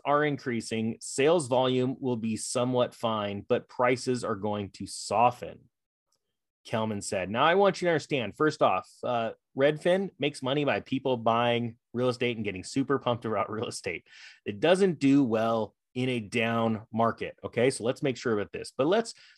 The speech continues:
let's look at this quote. "Rates are probably six percent."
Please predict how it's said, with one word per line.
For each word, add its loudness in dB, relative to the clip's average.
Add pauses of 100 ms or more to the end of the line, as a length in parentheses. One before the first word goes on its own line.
let's -2
look 2
at 6
this 4
quote. 0 (460)
"Rates -2
are -4
probably 2
six -6
percent." -4